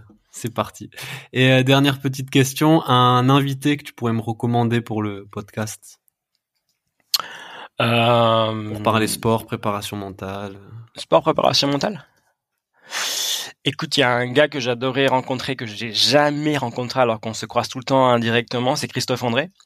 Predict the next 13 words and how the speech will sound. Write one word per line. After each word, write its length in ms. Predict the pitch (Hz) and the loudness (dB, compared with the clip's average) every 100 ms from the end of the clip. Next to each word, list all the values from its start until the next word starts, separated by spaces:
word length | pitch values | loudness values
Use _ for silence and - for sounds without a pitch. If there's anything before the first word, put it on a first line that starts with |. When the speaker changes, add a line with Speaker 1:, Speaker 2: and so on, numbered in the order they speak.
| _ - - - | _ -20 -20 -14
Speaker 2:
le 100 | 113 | -10
psychiatre. 560 | - 110 135 - - _ | -8 0 -2 -2 -18 _
Speaker 1:
Hmm. 60 | 127 120 107 - - - - | -4 -2 -2 -2 -8 -16 -4
Speaker 2:
Parce 220 | 120 - | -2 0
que, 100 | 151 139 131 123 120 120 117 113 110 110 104 104 | 2 4 4 0 -2 -2 -2 -4 -4 -6 -8 -10
euh, 840 | 101 95 95 95 92 90 87 85 - | -10 -12 -12 -14 -14 -14 -14 -16 -8
il 300 | 139 123 127 | -4 0 2
est 300 | 127 120 104 113 | 4 2 -2 -2
déjà 500 | 123 113 120 101 - _ 131 | 0 0 0 -2 -8 _ -2
génial 540 | - 131 147 135 135 | 2 4 4 4 2
humainement, 560 | 123 117 113 110 131 139 | 2 0 0 -2 -4 -6
je 80 | 120 | -10
trouve. 520 | - 123 135 170 | -8 -4 -4 -6